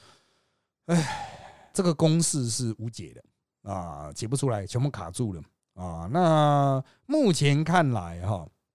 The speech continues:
国民党正全力的想要先凝聚党内的共识，再去解决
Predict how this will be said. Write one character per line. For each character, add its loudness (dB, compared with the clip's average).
国 0
民 4
党 0
正 0
全 -2
力 2
的 -4
想 -2
要 2
先 2
凝 0
聚 -2
党 -6
内 -4
的 -2
共 0
识， -2
再 2
去 -2
解 -6
决 -10